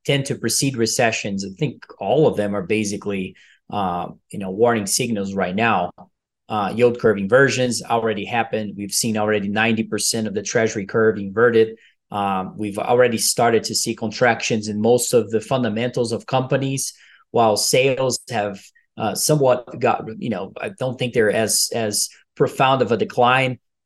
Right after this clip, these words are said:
If you looked at most of the bottom line of companies, I think that's, that's pretty clear that we're seeing that already.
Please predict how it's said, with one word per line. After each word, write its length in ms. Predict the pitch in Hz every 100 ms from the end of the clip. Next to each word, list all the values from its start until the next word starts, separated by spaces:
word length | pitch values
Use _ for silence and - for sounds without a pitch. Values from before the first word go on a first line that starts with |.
| -
If 180 | 113
you 80 | 139
looked 220 | 135 147
at 360 | 143 120 110 -
most 360 | 131 123 135 -
of 80 |
the 80 | 113
bottom 320 | 95 120 151
line 220 | 123 110 110
of 120 | -
companies, 540 | 113 110 110 104 98 -
I 120 | 110
think 260 | - 117
that's, 460 | - 110 107 - -
that's 280 | 110 104 -
pretty 260 | - 123
clear 360 | - 120 123 123
that 160 | 110 101
we're 160 | 113
seeing 360 | - - 117 113
that 140 | 110
already. 600 | 104 104 117 120 123 -